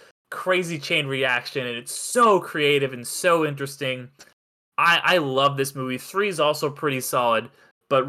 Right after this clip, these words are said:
really, this, this is the scene that, that s-, that does,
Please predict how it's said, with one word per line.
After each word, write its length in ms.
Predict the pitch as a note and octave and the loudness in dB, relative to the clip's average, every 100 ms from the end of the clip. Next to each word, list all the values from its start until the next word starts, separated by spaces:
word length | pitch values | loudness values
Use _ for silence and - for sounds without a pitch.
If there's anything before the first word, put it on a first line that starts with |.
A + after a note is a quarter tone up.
| C#3 | 0
really, 460 | G3 D3+ B2+ A2+ - C3+ | 2 2 0 -6 -18 -2
this, 300 | F3 F#3+ D3 | 0 0 0
this 240 | F3 G3 | -2 0
is 140 | G3+ D#3+ | -4 -6
the 100 | D3 | -6
scene 560 | - C#3 B2 A2 G#2+ _ _ _ _ _ _ _ _ C#3 | 0 0 0 -4 -12 _ _ _ _ _ _ _ _ -12
that, 500 | C#3 C3+ B2+ - C3+ | -4 0 0 -2 -2
that 300 | C3+ B2 - _ - | 0 0 -4 _ -16
s-, 340 | - - - - - | -14 -12 -14 -18 -6
that 340 | C#3+ C#3 C3 | -2 -2 -2
does, 240 | D#3 D3 | 0 0